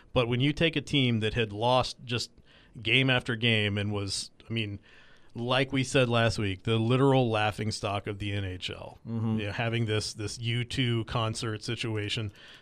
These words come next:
Speaker 1: just drawn out on, on, you know, network television for the, for everyone to see and laugh at, to then go and just six-game win streak,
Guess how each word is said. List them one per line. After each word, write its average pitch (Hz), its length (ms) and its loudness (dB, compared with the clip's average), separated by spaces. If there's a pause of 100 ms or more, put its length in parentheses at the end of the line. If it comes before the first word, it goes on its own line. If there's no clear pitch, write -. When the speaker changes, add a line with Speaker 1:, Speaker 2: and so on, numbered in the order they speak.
Speaker 1:
just 147 300 2
drawn 170 360 2
out 107 420 2
on, 135 360 0
on, 120 320 -2 (100)
you 131 120 0
know, 101 120 -4
network 131 560 -2
television 107 640 0
for 110 220 -6
the, 104 320 -4 (240)
for 147 160 -2
everyone 156 400 4
to 127 40 0
see 120 280 0
and 117 100 0
laugh 104 260 -2
at, 104 300 -6 (440)
to 139 100 0
then 156 280 4
go 135 340 4
and 117 120 0
just 120 240 -2 (100)
six-game 175 600 2
win 104 160 0
streak, 95 300 -8